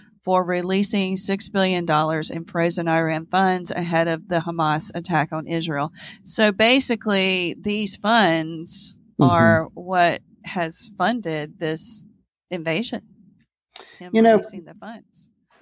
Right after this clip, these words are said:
Speaker 2: God says in his words that those who curse Israel will be cursed. Those who bless Israel will be
Speaker 1: Right.
Speaker 2: blessed.
Speaker 1: Absolutely.
Speaker 2: And anytime a
Speaker 1: Absolutely. And it
Speaker 2: leader, go ahead, you go ahead.
Speaker 1: Mm.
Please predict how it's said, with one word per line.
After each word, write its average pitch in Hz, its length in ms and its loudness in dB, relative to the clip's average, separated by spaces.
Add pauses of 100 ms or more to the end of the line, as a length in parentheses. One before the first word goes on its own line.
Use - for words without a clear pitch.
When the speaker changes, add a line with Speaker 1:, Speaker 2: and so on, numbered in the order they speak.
(140)
Speaker 2:
God 233 400 6
says 208 380 4
in 170 80 4
his 165 220 4
words 143 600 0
that 131 260 -2
those 202 460 4
who 156 140 2
curse 180 480 0
Israel 139 580 2
will 131 120 2
be 127 140 0
cursed. 131 580 0
Those 160 340 4
who 151 100 4
bless 143 420 2
Israel 127 340 2
will 123 80 -2
be 135 60 2
Speaker 1:
Right. 135 140 -2
Speaker 2:
blessed. 156 520 0 (920)
Speaker 1:
Absolutely. 170 420 -2
Speaker 2:
And 160 380 2 (180)
anytime 254 720 6
a 214 40 6
Speaker 1:
Absolutely. 185 80 6
And 175 140 4
it 185 120 4
Speaker 2:
leader, 139 460 2 (380)
go 190 140 6
ahead, 135 260 4
you 208 80 2
go 202 140 6
ahead. 120 280 0 (640)
Speaker 1:
Mm. 165 280 -20